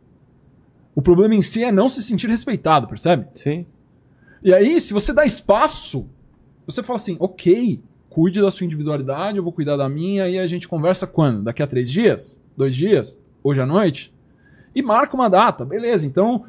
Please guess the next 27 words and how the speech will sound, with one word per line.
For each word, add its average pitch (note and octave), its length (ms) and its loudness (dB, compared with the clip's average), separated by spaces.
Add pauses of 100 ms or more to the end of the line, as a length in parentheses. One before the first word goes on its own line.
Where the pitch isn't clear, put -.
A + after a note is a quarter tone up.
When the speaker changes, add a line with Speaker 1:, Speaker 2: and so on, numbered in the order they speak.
(140)
Speaker 1:
hoje F#3 280 4
é C3+ 380 2
quinta, G#3+ 540 -2
amanhã, E3 300 -2
sexta-feira G3+ 520 -4
à - 20 0
noite, G3+ 180 -2
a F#3+ 40 -4
gente G3 200 -4
janta F3+ 260 -2
junto E3+ 180 -2
e - 20 -20
conversa? D#3 460 2
Pode C#3 200 -2
ser? G3 300 4 (220)
Pode G3 220 4
ser, A2+ 160 -4
beleza. A#2 420 -6 (540)
E C#4+ 80 -4
dá - 160 2
quarenta B3+ 320 0
e B3 40 0
oito C4+ 180 -4
horas A#3 300 2
pra A#3+ 280 -4
cada A3+ 280 -2
um A3+ 400 0